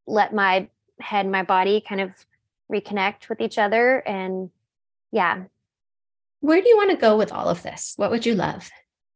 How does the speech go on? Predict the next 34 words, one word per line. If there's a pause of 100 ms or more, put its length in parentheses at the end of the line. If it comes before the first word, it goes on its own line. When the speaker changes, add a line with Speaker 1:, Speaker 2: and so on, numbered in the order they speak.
(180)
Speaker 1:
I
would
love (300)
to, (640)
I
would
love
to
see
the
light
at
the
end
of
the (260)
<laughs>
tunnel. (1300)
I,
just
because
I
have, (300)
this
pattern
is
just
so
re-, (280)
reoccurring
for
me.
It
just,